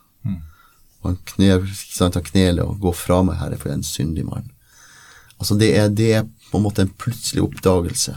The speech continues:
Speaker 2: av nettopp det du sier.
Speaker 1: Mm.
Speaker 2: Han får et, en leksjon at Jesus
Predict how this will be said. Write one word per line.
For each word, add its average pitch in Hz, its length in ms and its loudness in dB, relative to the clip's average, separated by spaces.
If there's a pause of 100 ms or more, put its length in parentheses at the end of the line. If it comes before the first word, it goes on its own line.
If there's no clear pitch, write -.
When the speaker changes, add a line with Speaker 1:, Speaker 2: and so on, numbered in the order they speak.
Speaker 2:
av - 200 -2
nettopp - 340 -2
det 82 120 0
du 85 80 -4
sier. 73 240 -2 (180)
Speaker 1:
Mm. 98 220 -8 (1000)
Speaker 2:
Han 90 180 2
får 90 380 2
et, - 300 -6 (840)
en 92 200 4
leksjon 101 680 2 (680)
at - 200 -8
Jesus - 680 0